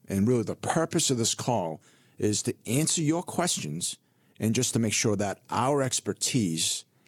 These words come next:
matches with your needs. And if it does,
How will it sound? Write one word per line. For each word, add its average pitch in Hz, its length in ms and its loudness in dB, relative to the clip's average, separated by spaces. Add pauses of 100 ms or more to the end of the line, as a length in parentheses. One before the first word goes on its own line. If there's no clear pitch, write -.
(140)
matches 92 720 -4 (240)
with 85 180 -8
your 85 120 -2
needs. 76 540 -6 (240)
And 110 140 -2
if 107 80 -4
it 90 140 -10
does, 127 640 0